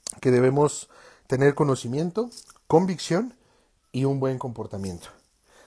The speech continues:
Y debemos, entonces, para tener conocimiento, pues hay que aprender la palabra. Para tener una convicción de la palabra, tenemos que amar la palabra, y en nuestro comportamiento cambia cuando nosotros aplicamos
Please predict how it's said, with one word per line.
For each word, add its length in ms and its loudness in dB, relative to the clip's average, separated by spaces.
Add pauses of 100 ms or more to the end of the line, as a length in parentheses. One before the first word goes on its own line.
(140)
Y 400 0
debemos, 500 4
entonces, 400 -2
para 220 4
tener 260 0
conocimiento, 520 -2
pues 120 -4
hay 80 2
que 100 -4
aprender 460 -4
la 140 -6
palabra. 360 -6 (840)
Para 220 8
tener 280 4
una 360 4 (200)
convicción 800 -4 (340)
de 180 -4
la 160 -2
palabra, 380 -2
tenemos 420 -6
que 180 -2
amar 380 -2
la 140 -4
palabra, 440 -4 (540)
y 200 0
en 60 2
nuestro 300 -6
comportamiento 760 -10
cambia 340 -6
cuando 220 -10
nosotros 560 -8
aplicamos 1040 -8